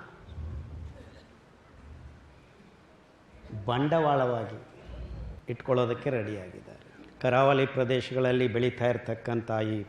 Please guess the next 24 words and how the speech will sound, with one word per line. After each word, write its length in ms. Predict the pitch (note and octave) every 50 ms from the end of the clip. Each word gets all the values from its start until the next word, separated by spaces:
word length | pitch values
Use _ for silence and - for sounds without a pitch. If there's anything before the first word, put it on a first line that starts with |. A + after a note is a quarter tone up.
| - -
ಪಾಮೇಸಿ 640 | B2+ C3 C#3 C#3+ D3 D3 C#3+ C3 - - C3+ C3 B2+
ಟ್ರೀ 300 | B2 - A#2 C3 B2+ B2
ಅಂತ 220 | A#2+ A#2 A2 -
ಏನ್ 240 | A2+ A2+ A#2 A#2 G#2+
ಹೇಳ್ತಾರೆ, 680 | G#2 A#2 A2+ G#2 - A2+ A2 A2+ C3+ C#3 A2 G#2+ A2+ - - - -
ನೀರು 260 | C3+ C3+ D#3+ F#3 F3+ D#3
ಹರಿತಾ 360 | C3+ C#3 D3 D3+ D3 - D#3
ಇದ್ದಂಗೆ 880 | D3+ D3 B2 A#2 C3+ C3+ C3+ C#3 D3+ F3 D#3 B2 G#2+ G#2+ B2+ D3+ - E2 - - - - - - -
ಅದು 140 | B2 A#2+ C3
ಭೂಮಿನ 460 | G#2+ G2 G#2+ C#3+ E3 E3+ F3 D#3+ D3
ಕೊಚ್ಕೊಂಡು 640 | C3+ - - D3 C#3 - - - E3 D#3+ D#3+ D3+
ಬರಬಾರ್ದು 760 | C3 A#2+ C3 C3 C3+ C3 C#3+ C#3+ C#3 C3 B2+ A#2+ C3 B2+ B2
ಅಂತ 220 | B2 A#2+ B2+ B2 G3 F#3+ D3 A2+ G#2+ B2+ D3+ D#3+ - - - - - - - - - - - -
ಈ 120 | C3+ C3+ C3
ತೆಂಗಾಗಲಿ, 800 | - - C#3 C#3+ D3+ D#3 D3 C#3+ C3+ B2+ A#2+ B2 B2 B2+ B2+ B2+
ತಾಟ್ನುಂಗಾಗಲಿ, 1120 | B2 B2+ C3+ C3 C#3 C3+ - C#3 C3+ C#3+ C3+ C3 C3 B2 A#2+ B2 B2 B2 B2 B2+ B2+ C3
ಈಚಲ 220 | C#3+ C3+ - C#3+ C3+
ಗಿಡ 220 | C3 A#2+ B2+ A#2+
ಆಗಲಿ, 540 | B2 A#2+ A#2+ A#2+ A2+ A#2+ A#2 A#2+ A#2+ A#2+ A#2+
ತಾಳೆ 380 | A#2+ - B2 B2 B2+ C3 C3+ C3
ಮರ, 180 | B2 B2 A#2 A#2 A2 A2 A2 A2 - - - - - - - - - - -
ಈ 180 | C#3 D3+ D#3
ರೀತಿ 460 | D3 D3+ E3 F3 F3 E3 D3+ B2 A2+ - - - - - - - - - - - - -
ಮರಗಳನ್ನ 440 | C3+ C#3 C#3+ D3+ D3 D3+ D3 C#3+ C#3+